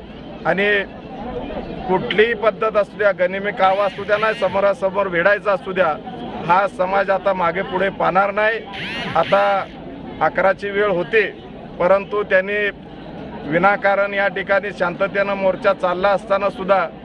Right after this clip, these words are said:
या ठिकाणी गर्दी कशी कमी होईल आणि अधिवेशनाच्या अगोदर आपल्याला कशा पद्धतीनं या ठिकाणी यश मिळवता येईल, अशा पद्धतीचं या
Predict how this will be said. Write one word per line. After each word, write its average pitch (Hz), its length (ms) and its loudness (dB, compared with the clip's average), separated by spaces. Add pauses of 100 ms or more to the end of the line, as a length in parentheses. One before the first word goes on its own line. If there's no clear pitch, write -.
(640)
या 196 140 4
ठिकाणी 196 480 -2
गर्दी 180 380 -4
कशी 196 320 -2
कमी 202 280 0
होईल 196 320 0 (680)
आणि 185 180 2
अधिवेशनाच्या 190 800 0
अगोदर 196 400 2
आपल्याला 196 600 0 (520)
कशा 170 220 4
पद्धतीनं 202 720 0
या 190 160 2
ठिकाणी 190 480 -2
यश 196 220 -2
मिळवता 196 360 2
येईल, 196 140 -4
अशा 190 240 2
पद्धतीचं 185 680 -2
या 196 140 4